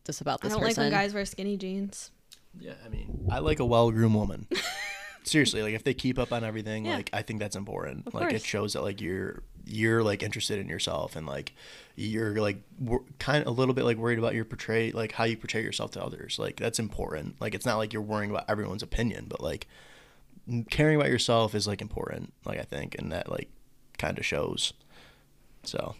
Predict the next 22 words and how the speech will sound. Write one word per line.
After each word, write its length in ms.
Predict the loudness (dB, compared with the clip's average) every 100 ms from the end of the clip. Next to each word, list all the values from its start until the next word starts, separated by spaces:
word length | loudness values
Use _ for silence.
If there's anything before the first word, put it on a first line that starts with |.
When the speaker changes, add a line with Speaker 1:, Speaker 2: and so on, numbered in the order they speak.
| -12
Speaker 2:
Absolutely. 640 | -12 -8 -6 -2 -4 -4 -10 -20 -20 -20 -20 -20 -20 -20 -20 -20
How 180 | 0 4
do 60 | 4
you 100 | 2
feel 200 | 2 2
about 200 | 2 2
women 220 | 0 2
being 200 | 2 0
taller 340 | -2 -2 -2
than 160 | -4 -8
you? 140 | -10 -12 -14 -20 -20 _ -18 -18 _ _ _ _ -20 _ 2
Speaker 3:
Doesn't 260 | 6 6 6
bother 280 | 6 6
me 160 | 6 4
much 280 | 4 2 0
at 60 |
all, 280 | 0 2 2
honestly. 360 | 0 -2 -2 0
Speaker 2:
Would 60 | 2
you 40 |
date 200 | 2 -2
a, 60 | -8